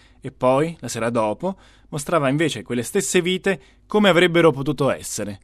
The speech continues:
percorrendo le strade giuste e con un po' di fortuna.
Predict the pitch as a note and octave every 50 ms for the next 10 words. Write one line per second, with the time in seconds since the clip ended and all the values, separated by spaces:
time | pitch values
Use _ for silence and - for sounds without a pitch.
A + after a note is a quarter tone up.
0 | _ _ _ - C3 C3+ - D#3 C#3+ D#3 D3+ D3 C#3 C3+ B2 A#2+ - - C#3+ C#3+
1 | C#3+ C3+ C3+ C#3 C#3 C#3 D#3 D#3+ D#3+ - - - F#3+ - - C3 - C3+ B2+ B2+
2 | A#2 - A#2 A2 A2 G2+ G#2 G#2+ G2 - - F#2 E2+ E2+ F2 F2+